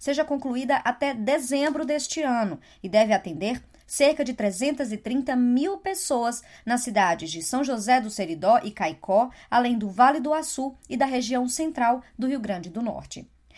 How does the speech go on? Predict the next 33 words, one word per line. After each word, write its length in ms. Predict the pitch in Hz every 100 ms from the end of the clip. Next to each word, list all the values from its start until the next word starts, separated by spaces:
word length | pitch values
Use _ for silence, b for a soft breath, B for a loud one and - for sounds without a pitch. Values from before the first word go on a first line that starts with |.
| B
A 80 | 202
barragem 400 | 196 208 233 214
vai 120 | 202
receber 360 | 208 208 196 220
as 200 | 196 190
águas 300 | 208 202 196
do 160 | 240
eixo 360 | 240 262 269 330
norte 680 | 320 254 190 202 208 294 285 B
da 180 | 208 240
integração 720 | 269 330 339 302 294 285 277
do 120 | 262
Rio 180 | 240 262
São 200 | 262 269
Francisco 680 | 254 285 - 247 254 - 147 B B
e 80 | 214
tem 140 | 226
capacidade 760 | 233 220 202 208 196 220 240 208
de 100 | 214
armazenar 640 | 208 202 196 180 190 226
mais 220 | 214 240
de 40 | 240
quinhentos 640 | - 262 247 311 320 262
e 60 | 269
cinquenta 540 | - 254 247 269 262
e 60 | 208
seis 420 | - 233 247 - b -
milhões 640 | 294 330 269 262 262 233
de 120 | 208
metros 500 | 247 226 247 247 254
cúbicos 580 | - 233 220 208 208 208
de 160 | 175 233
água. 460 | 175 156 151 139